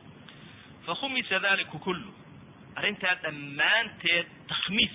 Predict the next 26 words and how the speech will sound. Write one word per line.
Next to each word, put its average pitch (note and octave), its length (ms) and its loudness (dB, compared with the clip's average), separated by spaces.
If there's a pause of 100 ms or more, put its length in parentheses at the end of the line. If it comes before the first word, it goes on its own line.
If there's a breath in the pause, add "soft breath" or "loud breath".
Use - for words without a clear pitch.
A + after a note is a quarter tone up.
(120)
baa C#3 100 2
lagu C3 160 -4
sameeyey. F2+ 420 -10
Takhmiis. D#3+ 400 0 (800 loud breath)
Takhmiiskana F#3+ 560 -2
waa F#3 240 2
fahamtayoo, D3+ 600 0 (560)
shan F#3+ 280 4
meelood F3 280 2
marka F3 220 -4
loo E3 140 0
dhigo, E3+ 180 0
afarta - 360 -2
bay F3 160 4
mujaahidiintu D3 580 0
leeyihiin, D3+ 300 0
meelna D3 380 2 (920)
dee C3 100 -6
waa C#3+ 220 2
khumuskii C#3 520 -4
aad A#2+ 160 -2
garanaysa, B2+ 360 -4
shantii D3+ 340 2
baa A#2+ 160 0
sii B2+ 140 -2
leh. G2+ 120 -6